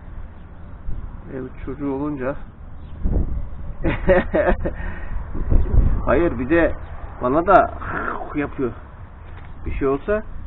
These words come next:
sal-, şey yapacak gibi. Kaplan ailesinin, kedigillerden, pardon, kaplangillerden. <laughs> Gel şurada küçük parçalardan ye.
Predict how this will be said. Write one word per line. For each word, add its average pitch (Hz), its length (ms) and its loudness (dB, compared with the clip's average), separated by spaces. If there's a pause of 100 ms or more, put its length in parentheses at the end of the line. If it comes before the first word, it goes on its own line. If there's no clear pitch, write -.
(520)
sal-, 127 200 -6
şey - 160 -4
yapacak 139 380 -2
gibi. 135 220 -4 (600)
Kaplan 139 340 0
ailesinin, 156 640 4 (300)
kedigillerden, 170 800 4 (500)
pardon, 135 240 -2
kaplangillerden. 165 960 0 (100)
<laughs> 160 80 -6 (720)
Gel 151 220 2
şurada 160 160 -4
küçük - 260 -10
parçalardan 170 500 4
ye. 147 240 0